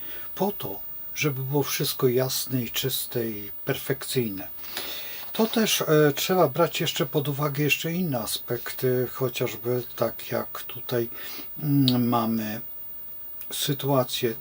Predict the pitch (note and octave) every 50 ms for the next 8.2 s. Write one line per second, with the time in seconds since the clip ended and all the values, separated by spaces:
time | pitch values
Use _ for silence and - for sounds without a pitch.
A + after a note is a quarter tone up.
0 | C3+ - - F#3 G3 F#3 - - G3 E3+ D3 - - - - - - D#3+ D#3+ D3
1 | - D#3 C#3 C#3 C3 - - E3 E3 F#3+ G3+ G3 - - C3+ A#2 A2+ G#2 A2 A2+
2 | A2+ - - D3+ C#3 - D#3 - - C#3+ C#3+ - - - - - - - - C3
3 | C3+ C3 B2 - - - C#3+ C#3+ F3+ G3+ F3+ - - - - A#2+ - - - -
4 | - - - - - - - - C3 B2+ B2 D3 D#3 C#3 - - - - - -
5 | D3 C#3+ B2+ - - B2 A2+ F2 F2 - - - - - - - - - - -
6 | - - - - - - - - - - - - - - - - - - - -
7 | - D#3 C#3+ C#3+ - - - - D#3+ C3 A2+ - - - A3 G#3+ F#3+ B2+ G2+ -
8 | - - -